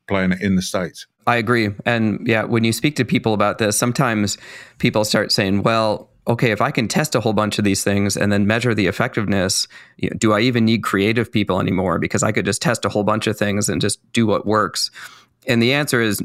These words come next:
Speaker 2: no. You can't get rid of your creative people because, as you're saying, like, you know, this gives you a way of measuring, did you do something effective?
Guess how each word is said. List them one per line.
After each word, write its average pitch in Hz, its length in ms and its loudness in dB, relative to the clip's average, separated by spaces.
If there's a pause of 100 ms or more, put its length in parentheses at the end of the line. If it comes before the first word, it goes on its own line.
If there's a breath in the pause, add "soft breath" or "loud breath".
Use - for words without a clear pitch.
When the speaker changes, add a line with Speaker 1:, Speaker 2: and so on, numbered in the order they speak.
Speaker 2:
no. 107 460 2
You 120 140 2
can't - 240 0
get 120 140 0
rid 110 180 2
of 104 60 0
your 104 120 2
creative 117 440 0
people 104 360 0
because, 107 360 0
as 113 180 0
you're 110 100 2
saying, 131 420 0
like, 107 260 -2 (280 loud breath)
you 127 80 4
know, 95 100 0
this 147 240 2
gives 165 240 2
you 127 160 4
a 107 60 2
way 120 340 2
of 117 140 0
measuring, 113 460 0
did 107 200 0
you 104 120 0
do 117 180 2
something 110 320 0
effective? 98 760 -2